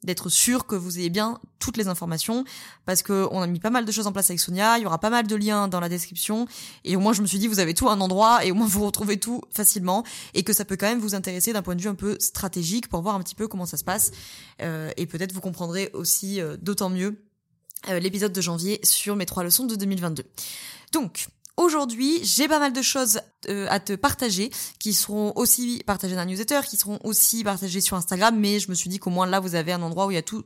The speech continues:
au même, euh, endroit, hein, c'est le cas de le dire. En fait, avec Sonia, nous avons dû reprendre tout le programme des formations de deux mille vingt-trois, ce qui, clairement, je vais pas te mentir,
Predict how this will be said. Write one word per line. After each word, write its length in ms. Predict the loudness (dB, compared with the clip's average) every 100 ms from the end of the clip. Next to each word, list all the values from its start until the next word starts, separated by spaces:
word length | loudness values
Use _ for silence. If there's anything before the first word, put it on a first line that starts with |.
| -4
au 40 |
même, 300 | -4 -2 -2
euh, 300 | -4 -6 -8 -6
endroit, 360 | -4 -2 -4 -6
hein, 80 | -8
c'est 120 | -8
le 40 |
cas 100 | -6
de 60 | -4
le 60 |
dire. 160 | -2 -4 -6 -12 -12 -14 -12 0
En 80 | 2
fait, 160 | 4
avec 160 | 2 2
Sonia, 220 | 2 2
nous 140 | 2 2
avons 140 | 2
dû 100 | 0
reprendre 340 | 0 0 -2 -2
tout 800 | -4 -2 -2 -2 -2 -2 -2 0
le 180 | 2 0
programme 540 | 0 0 0 4 2 2
des 100 | -2
formations 340 | -2 -2 -4
de 80 | -4
deux 120 | -2
mille 160 | 0 0
vingt-trois, 340 | -2 2 2
ce 160 | 4 0
qui, 260 | -2 -8
clairement, 540 | -10 -10 -6 -4 -4 -6
je 120 | -8
vais 120 | -8 -4
pas 260 | -2 -2 -6
te 80 | -10
mentir, 560 | -8 -6 -4 -2 -4